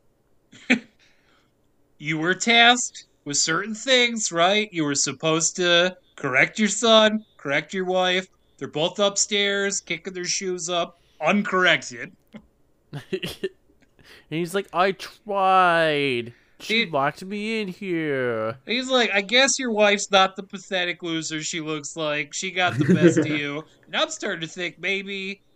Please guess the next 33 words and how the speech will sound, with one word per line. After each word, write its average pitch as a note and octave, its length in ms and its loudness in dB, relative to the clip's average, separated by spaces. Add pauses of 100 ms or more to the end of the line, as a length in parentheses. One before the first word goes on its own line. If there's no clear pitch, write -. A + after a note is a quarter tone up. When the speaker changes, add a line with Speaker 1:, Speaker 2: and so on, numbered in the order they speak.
Speaker 1:
you A#3+ 140 -8
don't A#3+ 120 -2
have A3 180 0
your G3 140 -8
heart G3+ 260 -4
in C3 60 -18
this." B2 280 -12
And F#3 60 -14
he's A3 180 -10
like, A#3+ 240 -6
"No, D4+ 240 2
no, D4 240 0
I B3+ 140 -2
wanna C4 260 -4
kill C4 320 -8
him, F#3+ 120 -8
I F3+ 100 -6
swear. F#3+ 680 -8 (200)
If - 60 -20
only B3+ 300 -6
I B3+ 140 -2
could A#3+ 180 -10
get B3 160 -4
out." A#3+ 420 -2
<laughs> A#3 40 -16 (1600)
Speaker 3:
You're G#3+ 240 2
no G#3+ 200 4
Popeye. E3+ 840 2
<laughs> F4 340 4 (540)
Speaker 2:
<laughs> D3 1900 -6
Speaker 1:
Then C4 180 -2
the C#4+ 80 -2
door B3+ 440 -2